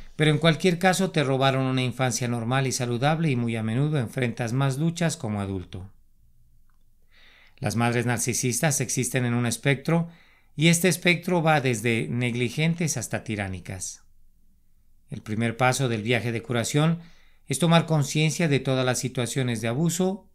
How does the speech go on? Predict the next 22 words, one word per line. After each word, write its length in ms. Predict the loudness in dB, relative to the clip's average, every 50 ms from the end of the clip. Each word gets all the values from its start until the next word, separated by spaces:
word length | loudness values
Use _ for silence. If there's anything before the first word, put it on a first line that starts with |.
| _ _ -10
que 160 | -2 2 2
hayas 300 | 2 2 2 0 -4 -6
sufrido. 580 | -6 -8 -8 -8 -6 -6 -6 -6 -8 -12 -14 -18 -20 -20 -20 -20 _ -20 -20 -20 _ _ _ _ -20 -20 _ _ _ -20 -20 -20 -20 -20 -20 -20 _ _ _ -20 -20 -20 -20 -20 _ _ _ _ _ _ _ _ -20 -20 _ -20 -20 -20 -20 -20 -20 -20 -20 -20 _ _ _ _ _ _ _ -20 -20 _ _ _ _
La 160 | -2 0 2 2
severa 400 | 4 4 4 4 4 6 6 6
madre 360 | 6 6 4 4 4 4 4
narcisista 720 | 4 4 4 2 0 -2 -2 -2 -2 -2 -2 -2 -2 -2 0
se 120 | 0 0
manifiesta. 720 | 0 0 -2 -2 -2 -2 -4 -2 -2 -6 -8 -10 -14 -14 -18 -20 -20 -20 _ _ _ _ _ _ _ _ _ _ _ _ _ -20 -20 -20 -20 -20 -20 -20 -20 -20 -20 _ _ -20 -20 -20 -20 -20 -20 -20 -16 -6
Este 240 | -4 -2 2 2 2
tipo 300 | 2 2 0 2 2 4
de 140 | 4 6 6
madre 460 | 6 6 6 4 4 4 2 2 0
te 200 | 2 2 2 4
hará 200 | 4 4 2 0
sentir 460 | 0 0 -2 -4 -2 -2 -2 0 0
no 160 | 0 0 0 0
amado 440 | 0 0 0 0 0 0 0 -2
porque 560 | -2 -2 -2 -2 -2 -2 -2 0 0 -2 -4 -6 -8
está 280 | -8 -8 -4 -2 0 0
muy 220 | 2 2 2 2
ensimismada. 840 | 0 -2 -2 -2 -2 0 0 0 2 2 2 2 2 0 -6 -8 -12